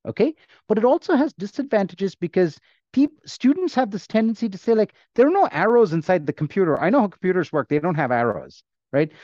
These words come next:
So we've also been experimenting with using, like, fake addresses at one zero zero one, at one zero zero two, and, like, color coding as a way of showing similarity of addresses. And that has the advantage that it feels a little bit more authentic,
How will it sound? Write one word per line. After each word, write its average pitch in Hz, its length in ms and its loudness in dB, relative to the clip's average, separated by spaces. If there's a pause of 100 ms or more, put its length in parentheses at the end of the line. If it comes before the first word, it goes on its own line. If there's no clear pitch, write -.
So - 180 0
we've 220 260 0
also 233 260 2
been 208 140 -2
experimenting 190 640 -2
with 156 160 -2
using, 175 300 -2
like, 147 180 0
fake - 280 -2
addresses 135 580 -2
at 151 300 -4
one 139 200 0
zero 135 260 2
zero 127 240 0
one, 127 220 -2
at 139 320 -6
one 135 180 -2
zero 127 260 0
zero 120 220 -2
two, 147 340 0 (240)
and, 156 120 0
like, 156 160 0
color 240 320 2
coding 135 480 -2
as 127 160 -2
a 135 40 -2
way 131 160 -2
of 127 100 -4
showing 127 260 -4
similarity 123 560 -2
of 101 100 -2
addresses. 104 640 -6 (400)
And 190 140 -2
that 254 140 4
has 294 140 2
the 247 120 0
advantage 208 400 0
that 175 140 2
it 143 80 -10
feels 240 400 -4
a 240 40 -10
little 202 220 -4
bit 185 160 -4
more 175 240 0
authentic, 175 680 -6